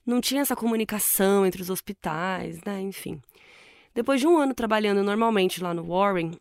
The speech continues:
entre janeiro e março de noventa e três, ele tava já no processo do divórcio, né?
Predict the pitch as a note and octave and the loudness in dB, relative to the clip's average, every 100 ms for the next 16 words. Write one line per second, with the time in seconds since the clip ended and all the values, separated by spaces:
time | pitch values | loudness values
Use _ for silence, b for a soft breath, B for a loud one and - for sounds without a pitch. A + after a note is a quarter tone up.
0 | _ F#3+ A3 A3+ A3 G#3 A3+ C4 G#3 G3 | _ -4 -2 0 0 2 0 0 0 -2
1 | G#3 F3+ F#3+ F3 E3+ E3+ D#3+ F#3 G3 F#3+ | -4 -2 -2 0 -4 -6 -8 -4 -2 -4
2 | - F#3+ F#3+ F#3+ G3 F#3+ G3 G#3+ - G3 | -2 -2 0 2 2 2 0 -2 -2 -2
3 | - G3 F#3+ C4 A#3+ F#3 E3 - D#3+ F3 | -2 -6 -4 -4 0 0 0 -4 -4 -2
4 | F#3+ | -2